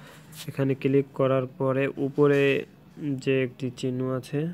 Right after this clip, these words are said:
just এখানে আমরা, আহ, ক্লিক করব। করার পরে দেখেন উপরে যে ইংলিশটা আমরা নিলাম, আহ, সেটার বাংলা কিন্তু কনভার্ট করে আমাকে দিয়ে দিয়েছে।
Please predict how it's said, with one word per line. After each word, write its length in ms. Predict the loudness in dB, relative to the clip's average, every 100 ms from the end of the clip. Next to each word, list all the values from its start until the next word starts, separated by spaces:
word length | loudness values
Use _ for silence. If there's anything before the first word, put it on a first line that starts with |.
| -10 -16 -8
just 300 | -8 -6 -6
এখানে 340 | -4 -6 -4
আমরা, 220 | -6 -6
আহ, 1200 | -8 -10 -16 -20 -20 -20 -18 -8 -4 -2 -2 -2 -4
ক্লিক 220 | -6 -6 -6
করব। 300 | -6 -6 -6
করার 240 | -4 -2 -2
পরে 260 | -2 -4
দেখেন 400 | -2 -4 -4 -6 -6 -14 -20 -20 -20 -20 -20 -20 _ -10
উপরে 640 | -6 0 2 4 4 2 -2
যে 300 | -6 0 2
ইংলিশটা 520 | 2 2 -2 -4 -2 -2
আমরা 200 | -2 -4
নিলাম, 420 | -2 0 -2 -4
আহ, 800 | -12 -20 -20 -12 -8 -6 -4 -4
সেটার 680 | -4 -4 0 2 2 -2 -8 -18 -20 -20 -20 -20 -20 -20 -20 -20 -20 -20 -20 -20 -20 -20 _ -20 -12 -2
বাংলা 420 | 2 4 4 2
কিন্তু 340 | 2 -4 -4
কনভার্ট 400 | -2 -2 0 -4
করে 220 | -4 -4 -2
আমাকে 440 | -4 -6 -6 -6 -8 -12 -20 -20 -20 -20 -12
দিয়ে 300 | -6 -2 -2
দিয়েছে। 480 | -4 -6 -6 -8